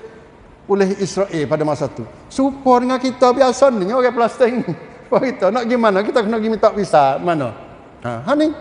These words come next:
hantu Yasser Arafat. Yasser Arafat. Pas siapa hak duduk lek belakang,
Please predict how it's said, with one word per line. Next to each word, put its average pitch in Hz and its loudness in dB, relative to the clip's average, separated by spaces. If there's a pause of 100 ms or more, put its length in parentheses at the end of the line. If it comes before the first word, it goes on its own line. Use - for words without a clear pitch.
(540)
hantu 254 0
Yasser 240 2
Arafat. 233 -2 (1040)
Yasser 185 -10
Arafat. 180 -10 (560)
Pas 220 2
siapa 247 4
hak 226 2
duduk 233 0
lek 240 0
belakang, 214 2